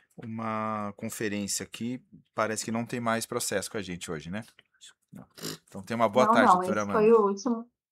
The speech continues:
Speaker 2: É, boa pauta,
Speaker 1: Boa
Speaker 2: excelente,
Speaker 1: tarde.
Speaker 2: boa, e uma excelente tarde.
Speaker 1: Obrigado, igualmente. É,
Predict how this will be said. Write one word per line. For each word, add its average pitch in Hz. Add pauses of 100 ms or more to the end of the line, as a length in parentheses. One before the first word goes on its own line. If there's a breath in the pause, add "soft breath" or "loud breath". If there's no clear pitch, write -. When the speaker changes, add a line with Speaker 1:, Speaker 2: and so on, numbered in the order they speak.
(120)
Speaker 2:
É, 214
boa 233
pauta, 202
Speaker 1:
Boa 226
Speaker 2:
excelente, 220
Speaker 1:
tarde. 226
Speaker 2:
boa, 214 (260)
e 208
uma 202
excelente 220
tarde. -
Speaker 1:
Obrigado, 95
igualmente. 95 (1080 soft breath)
É, 110